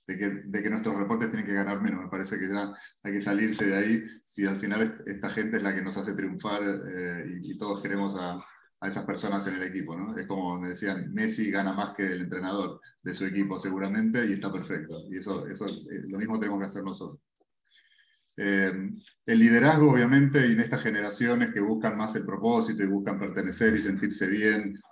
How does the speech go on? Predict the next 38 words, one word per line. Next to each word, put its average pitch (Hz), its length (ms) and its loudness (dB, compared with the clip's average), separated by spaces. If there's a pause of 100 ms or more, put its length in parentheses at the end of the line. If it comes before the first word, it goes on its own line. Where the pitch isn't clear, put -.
(140)
eh, 90 600 2
el 101 100 2
liderazgo 117 580 4
hace 123 260 2
mucha 110 300 4
diferencia, 92 680 -4
¿eh? 104 180 -2
La 98 140 0
gente 101 320 -2
se 98 160 0
va 101 160 2
mucho, 110 400 2
y 101 40 4
bueno, 98 200 4
esto 98 180 -2
es - 140 -4
histórico, 85 480 -4
¿no? 92 80 -8
La 92 100 -8
gente 98 240 -4
se 90 140 -4
va 87 120 -4
más 95 160 -4
por 92 140 -2
su - 140 -10
jefe 98 320 -2
que 95 100 -2
por 87 160 -6
cualquier 90 260 -4
otra 90 440 -6 (140)
razón. 101 560 -2 (360)
Eh, 85 460 -2
bueno, 92 340 -2
creo 104 160 0
que 101 80 0
ahora 110 140 2
más 110 200 0
todavía, 107 640 2